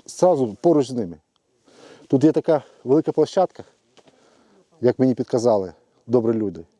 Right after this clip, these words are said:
на якій відбуваються дивні речі. Оці тополя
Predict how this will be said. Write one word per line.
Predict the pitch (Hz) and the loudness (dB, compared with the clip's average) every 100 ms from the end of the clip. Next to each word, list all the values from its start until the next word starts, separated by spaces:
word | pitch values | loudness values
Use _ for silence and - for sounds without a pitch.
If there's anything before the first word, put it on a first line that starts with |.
| _ - | _ -8
на | 120 | -4
якій | - 151 | -2 0
відбуваються | 123 120 120 143 160 - 139 - _ _ _ - _ - | -2 -4 -2 0 0 -2 -6 -8 _ _ _ -20 _ 0
дивні | 120 143 139 | 2 2 2
речі. | 110 85 - _ _ _ _ _ _ - - - - | 0 -4 -12 _ _ _ _ _ _ -20 -20 -10 -4
Оці | 131 170 | 0 0
тополя | 160 - 151 180 196 | 0 0 0 0 -2